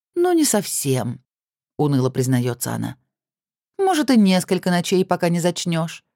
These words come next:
«Он же твой муж. Тебе самой не противно об этом думать?»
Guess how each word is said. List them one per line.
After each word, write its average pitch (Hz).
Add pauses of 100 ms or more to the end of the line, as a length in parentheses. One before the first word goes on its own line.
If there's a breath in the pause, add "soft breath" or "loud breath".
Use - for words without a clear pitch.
(920)
«Он 190
же 185
твой 220
муж. 226 (680)
Тебе 202
самой 202
не 165
противно 233
об 165
этом 160
думать?» 131